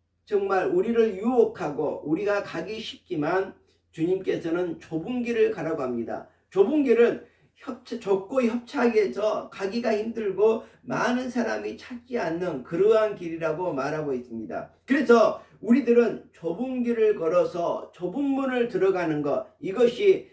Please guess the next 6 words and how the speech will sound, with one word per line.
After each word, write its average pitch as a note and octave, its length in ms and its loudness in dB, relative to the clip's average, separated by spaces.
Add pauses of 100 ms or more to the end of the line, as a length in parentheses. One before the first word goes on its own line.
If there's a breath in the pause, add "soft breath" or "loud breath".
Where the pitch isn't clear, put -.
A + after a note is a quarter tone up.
(140)
우리의 E3 540 -2
믿음의 A3 560 0
사람의 F#3 640 -2
삶이 C4 680 -4
되어야 F3 340 2
되겠고, C#3+ 680 0